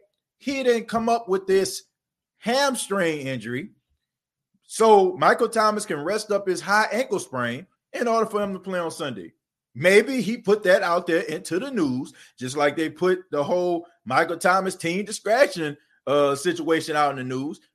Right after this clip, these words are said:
Maybe they put that out in the news to put in the back of Matt Rhule and the Carolina Panthers' head that there's maybe a little bit of a possibility that Michael Thomas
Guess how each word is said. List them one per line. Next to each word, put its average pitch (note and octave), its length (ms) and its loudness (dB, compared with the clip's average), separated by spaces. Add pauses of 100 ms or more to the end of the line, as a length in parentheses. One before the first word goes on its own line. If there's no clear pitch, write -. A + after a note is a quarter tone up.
(120)
Maybe C#3+ 360 -2
they G#3 100 4
put G3+ 240 -4
that F3+ 140 2
out F3 160 2
in F3 60 -4
the F3+ 100 -10
news C#3 440 -10 (320)
to A#2+ 120 -8
put E3 380 -2
in C#3+ 80 -8
the B2+ 80 -2
back C#3 300 0
of A#2 80 -4
Matt C#3+ 300 -2
Rhule D3+ 340 -6
and A#2 120 -8
the G#2+ 60 -12
Carolina D3+ 540 -4 (100)
Panthers' D#3 380 -8
head A2+ 340 -6 (260)
that A2+ 160 -6
there's A#2 240 -6
maybe F3+ 680 -6
a A2+ 260 -10
little A3 220 2
bit G#3 160 0
of F#3 100 -4
a F3+ 80 -4
possibility E3 760 -4 (200)
that A#2 120 -8
Michael D#3+ 320 -4
Thomas C3+ 420 -2